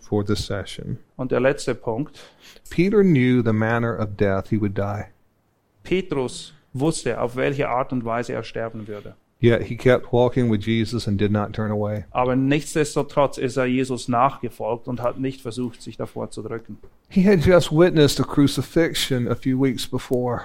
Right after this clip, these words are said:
Speaker 2: Vor einigen Wochen war er Zeuge der Kreuzigung.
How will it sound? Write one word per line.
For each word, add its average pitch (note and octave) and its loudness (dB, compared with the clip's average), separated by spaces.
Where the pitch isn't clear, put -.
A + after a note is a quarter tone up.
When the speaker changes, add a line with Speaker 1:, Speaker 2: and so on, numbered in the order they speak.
Speaker 2:
Vor B2+ -2
einigen D#3+ 0
Wochen C#3 0
war B2+ 4
er C3 -2
Zeuge B2 0
der B2 -6
Kreuzigung. A2 -10